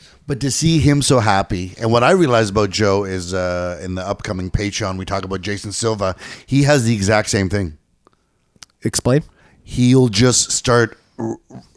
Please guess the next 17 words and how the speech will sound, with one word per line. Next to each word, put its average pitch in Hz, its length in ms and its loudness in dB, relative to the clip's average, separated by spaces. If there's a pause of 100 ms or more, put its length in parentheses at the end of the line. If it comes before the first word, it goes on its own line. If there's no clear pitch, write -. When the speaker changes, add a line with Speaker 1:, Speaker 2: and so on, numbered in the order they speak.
Speaker 1:
rolling 131 720 4
off 123 420 4
all 120 240 4
this 110 200 -2
knowledge 120 340 2
that 98 100 -6
he's 101 140 -2
acquired 101 560 -2 (500)
in 117 160 0
a 110 180 2
rant 123 500 -2 (1080)
that 107 280 -2
is 104 120 -4
somewhat - 560 -2
inspirational 113 760 0
or, 101 180 0
like, 98 340 -6